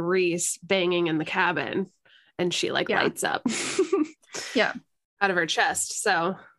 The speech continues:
Speaker 2: And then Tharion being Lucien's dad.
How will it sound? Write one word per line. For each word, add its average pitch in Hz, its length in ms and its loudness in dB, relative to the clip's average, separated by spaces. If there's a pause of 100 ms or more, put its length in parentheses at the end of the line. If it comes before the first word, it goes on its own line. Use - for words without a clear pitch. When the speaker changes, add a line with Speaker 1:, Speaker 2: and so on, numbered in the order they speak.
(240)
Speaker 2:
And 220 160 2
then 208 160 2
Tharion 202 760 0 (120)
being 202 540 0 (340)
Lucien's 202 460 -4
dad. - 380 -2